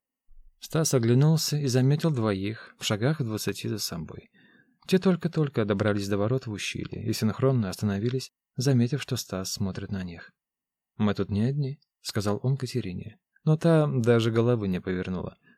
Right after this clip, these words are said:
«Я знаю, это свои, можешь не волноваться». Она проскользнула мимо свалки, перепрыгнула через разорванный портрет вождя мирового пролетариата и пошла, не оборачиваясь, дальше. Стас вышел за ней на Рождественку, и оба дружно остановились напротив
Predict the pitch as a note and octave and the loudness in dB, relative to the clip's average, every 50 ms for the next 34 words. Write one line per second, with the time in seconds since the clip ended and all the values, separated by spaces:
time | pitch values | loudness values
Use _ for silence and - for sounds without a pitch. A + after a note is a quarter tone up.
0 | _ - G3 G3+ F#3+ - B2 F2+ E2 E2+ F2 - _ _ _ - C#3 C3+ C3 - | _ -2 0 0 2 2 0 -2 -2 -6 -10 -10 _ _ _ -2 0 0 0 0
1 | C#3 C#3 - - - C3+ B2 A2 F#2 E2+ - - - _ - - - - A#2 A2+ | -2 -2 -2 -4 -6 -6 -8 -8 -8 -10 -14 -16 -18 _ -20 -8 -2 2 2 2
2 | G#2+ G#2+ - - A2+ A2 G#2 A2+ A2 G#2+ A2 G#2 F#2 E2+ - - - - - - | 2 2 2 2 2 2 2 2 0 0 -2 -4 -6 -8 -10 -10 -10 -10 -12 -14
3 | _ _ _ _ _ _ _ _ _ _ _ _ _ - D#3 E3+ F#3 F3+ D3+ B2+ | _ _ _ _ _ _ _ _ _ _ _ _ _ 2 2 4 4 4 2 0
4 | A#2 - - B2 A#2+ A2+ A2 B2 B2 A#2+ A#2+ A#2 A#2 A2 G#2+ G#2 G2 - C3 D3 | 0 0 2 2 2 4 4 4 6 6 6 8 8 6 6 4 4 2 2 2
5 | D#3+ D#3 - - C#3+ C3 B2 - - - A#2 A2+ A#2 - - C#3 B2 A#2 A#2 G#2+ | 2 2 0 0 -2 -2 -2 -2 0 2 4 4 4 4 4 4 6 6 6 4
6 | G#2+ G#2 - G#2 G#2 F#2 G#2+ G#2+ A2 G#2+ G2+ A2+ A2 G#2+ G2 G2 G2 G2 F2+ G2+ | 4 2 2 0 0 2 2 2 2 4 4 4 2 2 2 2 0 0 0 -2
7 | G2+ - - G#2 G#2 - - G2 G2 G2 G2 G#2 G2+ G2+ A2+ A#2 A2+ A2 G#2 A2 | -4 -2 -2 -4 -4 -2 0 -2 -2 -2 0 -2 0 0 0 0 0 0 0 0
8 | G#2+ G2+ G2 F#2 - - G#2 G2 G2 F#2 - G2 G#2 A#2 C3+ C#3+ C#3 - C3 B2 | -2 -2 -2 -4 -2 -2 -2 -2 -2 -4 -4 -4 -4 -4 -4 -6 -6 -8 -10 -10
9 | - - - _ _ - D#3+ - F3+ D#3+ - - F3 F3 E3 C#3 B2+ A#2+ A2 G#2 | -12 -16 -20 _ _ -4 -2 -2 0 -2 -2 0 0 2 4 4 4 4 4 2
10 | G2+ G2+ G#2 G#2 - - G2+ G2 F#2+ F2+ F#2 E2+ D#2 - - - - - G2 - | 2 0 0 -2 -2 -4 -6 -6 -8 -8 -8 -10 -10 -8 -6 -8 -8 -8 -10 -16
11 | _ _ _ _ _ _ _ - - - F#3 F3+ - - B2 C3 C3+ - A#2+ G#2 | _ _ _ _ _ _ _ -8 -2 0 0 0 0 0 0 0 0 0 0 0
12 | G2+ F#2 G2 G2+ G#2+ A#2+ B2 A#2 G#2 G2+ F#2 F2+ F#2 F2+ F2+ G#2+ B2+ C3 - B2+ | 0 0 0 2 2 0 0 -2 -4 -4 -4 -4 -4 -4 -2 -2 -2 -2 -2 -4
13 | A#2 A2 - A#2+ A2+ - _ - _ _ _ _ _ - A#2 A#2+ D3 E3 E3 E3+ | -4 -4 -6 -8 -8 -10 _ -20 _ _ _ _ _ 4 6 6 8 8 8 6
14 | C#3 C3+ C#3+ E3 D#3+ D#3+ D#3+ D#3 - C#3+ C3 A#2+ A2+ A#2 B2 C#3 C3+ - - - | 6 6 6 6 6 4 2 2 2 2 4 4 4 4 2 0 0 0 0 -2
15 | - - A#2+ B2 A2+ A#2 G#2+ - - | 0 0 -2 -2 -2 -4 -6 -8 -12